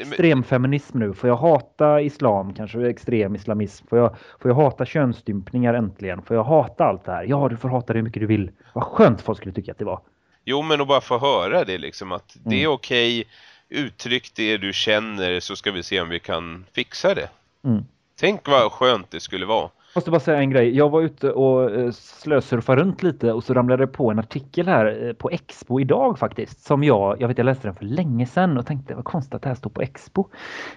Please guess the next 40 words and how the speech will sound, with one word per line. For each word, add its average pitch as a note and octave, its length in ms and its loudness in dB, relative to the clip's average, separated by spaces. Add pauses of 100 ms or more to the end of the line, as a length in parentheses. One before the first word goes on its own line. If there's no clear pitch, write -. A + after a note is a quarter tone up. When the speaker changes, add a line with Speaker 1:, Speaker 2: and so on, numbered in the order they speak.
Speaker 1:
Eh, C#3 540 8
och - 520 -2
det D#3 400 4
är C3 40 4
en C#3 100 4
gästskribent, C#3+ 680 2
Olle B2+ 160 0
Palmlöv C3+ 580 2
kanske C3 240 -4
någon G2+ 200 -2
känner G2+ 220 -6
till. F#2 260 -4 (580)
Han C3+ 140 2
har D#3 60 4
skrivit B2+ 340 0
på A3+ 100 -2
Expo - 320 -6
idag. F#2 320 -2 (640)
Eh, B2+ 240 -4 (100)
ah, C3+ 140 4 (140)
inte G#2+ 180 -8
idag, G2+ 320 -4
<laughs> - 60 -12
utan, G#2+ 320 0
eh, A2+ 540 -6
den G#2+ 160 0
heter G#2+ 200 0
ju G#2+ 60 2
Expo G#2 280 -6
idag. G2 280 -2
Det G2+ 80 -2
är G2 40 -4
någon, G2 400 -2
någon G2 160 2
del G2+ 200 4
av G#2 80 0
Expo. - 300 -4 (480)
Eh, C3 100 6 (260)
överskriften C3+ 580 2
är, A#2+ 240 4